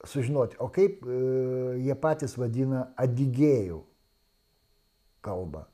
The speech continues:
adigebze, o čerkėsų kalbą, adigebze, o kabardiečių kalbą, adigebze,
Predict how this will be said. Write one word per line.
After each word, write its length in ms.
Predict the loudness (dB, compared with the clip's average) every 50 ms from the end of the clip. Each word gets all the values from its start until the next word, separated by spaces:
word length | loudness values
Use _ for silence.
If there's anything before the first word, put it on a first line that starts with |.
| _ _ _
adigebze, 760 | -10 -8 -4 -4 -2 2 2 2 2 0 -4 -6 -6 -8 -10 -14 _ _ _ -20 _ _ _ _ _ -20 -20 _ _ -20 _ _ _ _ _
o 80 | -10 -8
čerkėsų 640 | -2 0 0 0 2 0 -4 -4 -4 -4 -8 -12 -14
kalbą, 380 | -12 -12 -10 -10 -10 -12 -12 -16 -18 _ _ _
adigebze, 800 | _ -6 -4 -2 0 0 2 2 0 0 0 -2 -4 -6 -6 -6 -10 _ _ _ _ _ _ -20 -18
o 120 | _ -12 -4
kabardiečių 680 | -2 0 2 2 2 0 0 -2 -4 -4 -6 -8 -12 -14 -14 -18 _ _
kalbą, 420 | _ -10 -10 -10 -10 -10 -14 -16 -18 -20 -18
adigebze, 760 | _ -6 -4 -2 0 0 4 4 4 4 4 -2 -4 -6 -8